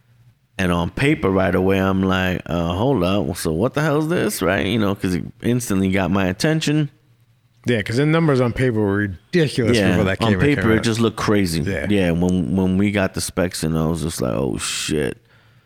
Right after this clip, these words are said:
Speaker 1: Uh, and then right away, of course, <clears throat> naturally, knowing Canon,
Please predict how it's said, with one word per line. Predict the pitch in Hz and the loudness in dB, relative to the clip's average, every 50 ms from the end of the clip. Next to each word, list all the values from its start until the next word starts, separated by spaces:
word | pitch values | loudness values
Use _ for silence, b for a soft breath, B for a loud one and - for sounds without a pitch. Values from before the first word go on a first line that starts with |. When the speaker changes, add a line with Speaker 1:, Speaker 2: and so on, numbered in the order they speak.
| b b b b b b b b b _ | b b b b b b b b b _
Speaker 1:
Uh, | - 92 90 90 90 90 87 - - | -2 0 2 2 2 2 0 0 0
and | 98 101 92 | 0 0 2
then | 95 95 92 | 2 2 2
right | 98 98 95 95 | 2 2 2 2
away, | 92 95 95 | 2 2 2
of | 95 90 - | 2 0 -2
course, | - - - 117 117 113 110 104 - - - - - _ - | -2 -2 2 2 4 2 2 0 -2 -4 -6 -8 -10 _ -10
<clears throat> | 117 107 - | -8 -4 0
naturally, | 101 110 117 120 120 - - 107 95 95 95 101 113 120 127 - - - 95 95 101 - - | 0 2 2 0 -2 0 0 0 2 2 2 0 -2 -4 -8 -12 -8 -8 -8 -8 -8 -6 -4
knowing | 107 104 104 98 101 104 104 104 | 0 0 2 2 2 2 0 -2
Canon, | - - 104 85 87 87 90 92 101 110 | -2 -2 -2 0 0 0 0 0 0 -2